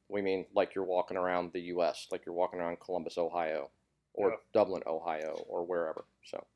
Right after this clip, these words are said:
Speaker 1: yeah. Cool.
Speaker 2: Yeah.
Speaker 1: Anything else?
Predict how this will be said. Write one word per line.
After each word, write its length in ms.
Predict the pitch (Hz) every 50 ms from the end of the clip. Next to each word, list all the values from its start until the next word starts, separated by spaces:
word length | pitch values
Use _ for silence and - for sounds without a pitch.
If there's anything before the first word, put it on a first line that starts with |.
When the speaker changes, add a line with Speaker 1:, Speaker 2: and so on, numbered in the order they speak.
| _
Speaker 1:
yeah. 140 | - 101 82 - - - - - - - _ _ _ _ _ _ _ -
Cool. 260 | 202 277 285 - - _ _ -
Speaker 2:
Yeah. 220 | 127 135 127 131 143 - _ _ _ _ - - _ _ _ _ _ -
Speaker 1:
Anything 220 | 120 131 139 135
else? 240 | 143 180 202 - -